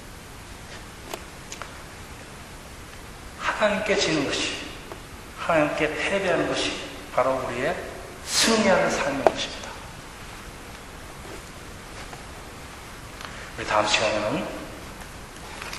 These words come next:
그러면 하나님과 겨루어 이기는 삶, 진정한 이스라엘의 삶이라는 것은 과연 어떤 것인가?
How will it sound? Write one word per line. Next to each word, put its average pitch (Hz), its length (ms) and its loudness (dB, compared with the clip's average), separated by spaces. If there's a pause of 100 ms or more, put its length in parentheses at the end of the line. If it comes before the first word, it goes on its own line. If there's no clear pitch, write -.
(480)
그러면 131 340 10
하나님과 190 840 10
겨루어 143 680 4
이기는 151 460 4
삶, - 800 6 (840)
진정한 180 840 8
이스라엘의 147 560 10
삶이라는 131 600 8
것은 - 440 2
과연 165 280 10
어떤 185 260 8
것인가? - 400 0